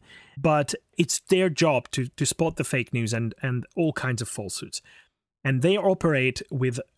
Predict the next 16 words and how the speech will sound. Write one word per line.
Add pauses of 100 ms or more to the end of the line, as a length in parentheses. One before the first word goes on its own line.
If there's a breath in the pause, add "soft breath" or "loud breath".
(140)
ve-,
those
very
well
thought
out
protocols
of
the
network (420 soft breath)
and
follow
the
rules
that
f-,